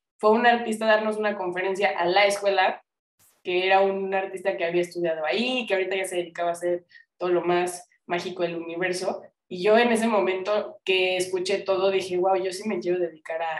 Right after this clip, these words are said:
a lo que hace él". Y se llama Gildo Medina, ¿no? Entonces, <laughs> como, como de película, así como que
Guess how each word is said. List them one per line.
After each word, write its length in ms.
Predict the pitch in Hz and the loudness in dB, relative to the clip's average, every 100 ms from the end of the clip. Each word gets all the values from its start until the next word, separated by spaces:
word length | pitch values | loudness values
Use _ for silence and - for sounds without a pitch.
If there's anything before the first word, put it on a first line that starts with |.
| - | -10
a 60 | 170 | -12
lo 140 | 165 | -10
que 80 | 175 | -6
hace 320 | 170 170 160 190 | -6 -4 -4 -2
él". 200 | 180 - _ _ - | -4 -8 _ _ -12
Y 60 | |
se 100 | 175 | -2
llama 200 | 180 185 | 0 0
Gildo 320 | 185 185 180 175 | 0 4 4 2
Medina, 400 | 165 190 170 143 | -2 -4 -4 -8
¿no? 160 | 165 | -8
Entonces, 480 | 190 180 185 196 214 | -8 -6 -4 0 2
<laughs> 480 | 220 226 240 220 - - - - - | 2 2 2 2 -4 -10 -12 -12 -2
como, 720 | 220 226 233 233 226 233 - | 2 6 8 8 8 4 -2
como 280 | 214 220 220 | 0 4 4
de 140 | 220 | 2
película, 600 | 220 226 233 226 262 262 269 254 | 0 0 0 -4 0 6 8 8
así 720 | 208 202 208 208 226 226 220 _ _ | 6 2 -4 -6 -2 -4 -6 _ _
como 300 | - 240 226 | -6 -4 -4
que 180 | 220 185 | -4 -2